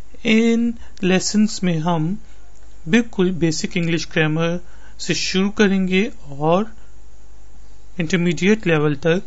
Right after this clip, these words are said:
English grammar को सीखेंगे। तो सबसे पहला जो lesson है,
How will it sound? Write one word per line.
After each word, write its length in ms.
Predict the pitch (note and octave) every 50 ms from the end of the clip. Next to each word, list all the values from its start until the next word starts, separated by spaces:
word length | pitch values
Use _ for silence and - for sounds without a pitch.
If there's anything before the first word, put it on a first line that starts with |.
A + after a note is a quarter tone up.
| - - - - - - - - - - - - - A3
English 340 | F#3+ F3 D#3+ E3 D#3 - -
grammar 280 | - D#3+ D3 C#3+ C#3
को 240 | B2+ - - E3 F#3
सीखेंगे। 640 | G#3 - - E3+ C#3+ - - E3 D3 C3 B2+ B2 A2+ - - - - - - - - - - - - - - - - - -
तो 60 | - G#3
सबसे 260 | - B3+ - - D4+
पहला 240 | - C#4 B3+ C4+ C4+
जो 160 | C4 - G#3+
lesson 320 | F3 F#3 F3+ - C4+ A#3
है, 280 | E3 D3+ D3 C#3+ E3+